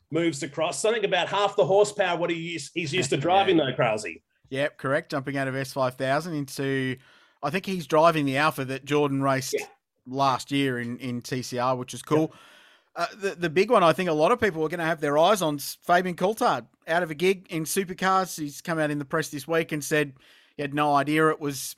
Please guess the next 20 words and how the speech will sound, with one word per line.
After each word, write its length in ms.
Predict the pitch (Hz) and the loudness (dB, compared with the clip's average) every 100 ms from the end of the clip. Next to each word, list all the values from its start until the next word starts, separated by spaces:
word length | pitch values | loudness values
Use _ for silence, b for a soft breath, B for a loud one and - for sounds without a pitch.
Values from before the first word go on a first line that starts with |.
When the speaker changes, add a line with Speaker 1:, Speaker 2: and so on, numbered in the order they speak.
| - | -6
Speaker 2:
happening. 720 | 165 175 175 175 180 170 - | -4 -2 -2 -4 -4 -6 -6
Um, 300 | 139 131 127 | -6 -4 -4
he 140 | 131 | -6
thought 420 | 131 147 143 123 - | -6 -4 -4 -6 -6
Team 220 | 139 135 | -4 -4
Sydney 280 | 135 143 143 | -6 -4 -4
was 140 | 139 | -4
a 60 | 131 | -2
family 360 | 143 143 139 | -2 0 -2
environment. 560 | 131 139 151 156 156 143 | -2 2 4 6 4 -2
He 80 | 139 | -4
was 140 | 131 | -6
proven 380 | - 160 135 131 | -2 0 0 0
wrong. 360 | 151 160 160 | 4 4 2
So, 300 | 151 156 143 139 b b b b b - 240 | -2 2 2 0 b b b b b -6 0
um, 380 | 143 143 143 - | 0 0 -4 0
<laughs> 40 | |
out 180 | 160 170 | 4 6
on 140 | 156 | 4
his 340 | 143 135 - | 2 -2 -8